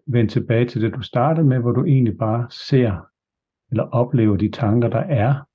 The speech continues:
Marie, uden at gøre noget som helst. Og observer dem helt udefra på en eller anden måde, de tanker, du har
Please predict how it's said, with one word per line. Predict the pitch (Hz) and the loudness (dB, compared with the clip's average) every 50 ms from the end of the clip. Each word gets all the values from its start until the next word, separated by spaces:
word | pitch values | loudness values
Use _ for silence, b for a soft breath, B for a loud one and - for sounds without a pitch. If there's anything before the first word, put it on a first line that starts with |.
| _ | _
Marie, | 143 131 117 123 120 113 113 151 | -2 0 2 2 2 2 2 2
uden | 240 147 139 151 156 180 226 | 2 2 4 4 2 2 0
at | 247 147 110 104 104 98 - _ _ _ _ _ _ _ _ _ _ _ _ _ _ _ _ _ _ _ _ _ _ _ _ _ _ _ _ _ _ _ _ _ _ _ _ _ _ _ _ _ _ | 0 -2 -2 -2 -4 -6 -12 _ _ _ _ _ _ _ _ _ _ _ _ _ _ _ _ _ _ _ _ _ _ _ _ _ _ _ _ _ _ _ _ _ _ _ _ _ _ _ _ _ _
gøre | - 113 98 107 127 | -2 0 0 2 2
noget | 131 123 117 113 | 2 2 0 0
som | - 123 107 | -2 -2 -2
helst. | 110 120 131 - - - - - - _ _ _ _ _ _ _ _ _ _ _ _ _ _ _ _ _ _ _ _ _ _ _ _ _ _ _ _ _ _ _ _ _ _ _ - | 0 -2 -4 -6 -10 -14 -20 -20 -20 _ _ _ _ _ _ _ _ _ _ _ _ _ _ _ _ _ _ _ _ _ _ _ _ _ _ _ _ _ _ _ _ _ _ _ -4
Og | 139 139 - - - _ _ _ _ _ | -2 -2 -2 -4 -8 _ _ _ _ _
observer | 139 123 123 - - 135 110 104 131 131 123 113 | -2 -2 -2 -2 -2 -2 0 2 2 2 2 2
dem | 104 101 98 95 | 2 2 2 0
helt | 104 127 123 123 - - - - _ _ _ _ _ _ _ _ _ _ _ _ _ _ _ _ _ _ _ _ _ _ _ _ _ _ _ - | 0 0 0 0 -2 -6 -14 -20 _ _ _ _ _ _ _ _ _ _ _ _ _ _ _ _ _ _ _ _ _ _ _ _ _ _ _ 0
udefra | - 117 117 127 143 143 139 - 120 113 110 107 | 2 4 4 4 4 4 2 0 -2 -2 -2 -4
på | - - | -4 -4
en | 117 | -2
eller | 110 110 110 | -2 0 0
anden | 107 107 107 | 0 0 -2
måde, | 107 104 | -2 -2
de | 98 147 139 | -2 -4 -4
tanker, | - - 117 101 104 110 107 101 | -2 -2 0 0 0 0 0 -2
du | - 120 | -2 -4
har | - - - - 123 131 147 139 - | -4 -4 -4 -4 -4 -4 -4 -6 -10